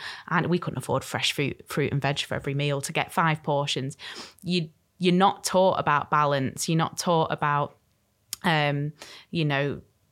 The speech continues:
macronutrients and things like that that are gonna make you feel good, feed your body and make you feel good. Um, but you just knew that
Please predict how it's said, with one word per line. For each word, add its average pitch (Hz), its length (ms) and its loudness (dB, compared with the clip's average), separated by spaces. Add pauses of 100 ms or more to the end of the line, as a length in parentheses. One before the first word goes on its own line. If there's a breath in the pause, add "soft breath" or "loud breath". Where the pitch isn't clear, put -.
(140)
macronutrients 151 1300 0
and 156 120 -2
things 180 240 0
like - 160 -4
that - 140 -2
that - 80 -4
are - 20 -4
gonna 165 160 0
make 165 140 0
you 156 80 -8
feel 170 300 2
good, - 220 -6
feed 165 380 -2
your 156 60 -4
body 147 260 -2
and 147 100 -2
make 143 160 -4
you 156 60 -6
feel 165 340 0
good. - 300 -4 (420 loud breath)
Um, 147 440 2
but 165 80 -4
you 165 140 0
just 156 200 -2
knew 165 180 2
that 151 220 0